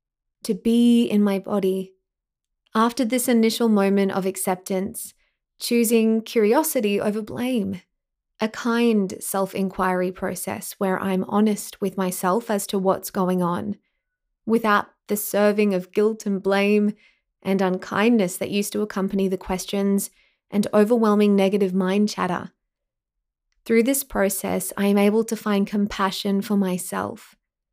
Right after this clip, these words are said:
to remind myself that the struggles I am facing are normal and human, and also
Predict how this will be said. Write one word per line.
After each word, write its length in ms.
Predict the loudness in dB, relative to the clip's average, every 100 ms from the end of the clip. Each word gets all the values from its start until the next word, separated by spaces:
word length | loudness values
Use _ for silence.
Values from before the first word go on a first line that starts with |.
| _ -2
to 120 | 2
remind 500 | 6 6 6 4 4
myself 460 | 4 2 -2 -2 -4
that 120 | -4
the 80 | -4
struggles 720 | -2 -2 2 6 6 6 2
I 80 | 2
am 160 | 0
facing 560 | 0 0 0 0 0 0
are 160 | 0
normal 640 | 0 2 4 4 6 4 2 -6 _ _ _ _
and 260 | 0 2 2
human, 600 | 0 2 4 4 4 0
and 260 | 2 2 2
also 800 | 0 0 0 -2 -2 0 -2